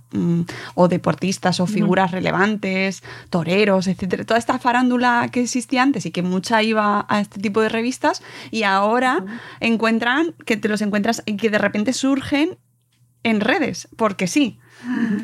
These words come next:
Speaker 2: Claro, porque a-, antes lo que ocurría es que el famoso o, o la persona que te hacía publicidad, que salía en un anuncio, que te,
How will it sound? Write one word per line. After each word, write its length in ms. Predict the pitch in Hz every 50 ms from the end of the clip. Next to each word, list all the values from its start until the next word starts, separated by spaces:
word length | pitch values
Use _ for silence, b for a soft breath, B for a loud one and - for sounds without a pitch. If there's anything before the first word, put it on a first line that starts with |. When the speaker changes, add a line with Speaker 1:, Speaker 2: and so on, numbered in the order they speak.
| 254 - - _ _ _ _ _ B B B B B -
Speaker 2:
Claro, 260 | - 165 196 240 - B B B B B
porque 360 | - 196 185 - 196 190 - -
a-, 220 | - 170 170 - - - - - - - - - - -
antes 300 | - 185 233 262 247 302
lo 80 | 285 277
que 60 | 254 247
ocurría 280 | 208 226 226 254 247
es 60 | 240
que 80 | - 233
el 120 | 220 185
famoso 720 | 170 - - 175 156 160 185 247 269 262 - - 226 269 320 - - - - _ _ _
o, 100 | - 139
o 240 | 139 - 180 180 175
la 120 | 170 160 156
persona 460 | 165 156 - - 220 233 240 226 B B B B B B _
que 120 | - 190 156
te 80 | 147 165
hacía 300 | 147 - 180 185 190 208 220 190 - _
publicidad, 460 | - 247 233 226 - - 165 180 175
que 80 | 175
salía 220 | 170 180 165 165 170
en 80 | 185 202
un 80 | 214
anuncio, 420 | 208 196 180 185 202 196 202 190 160
que 80 | 165 156
te, 280 | 151 165 165 160 151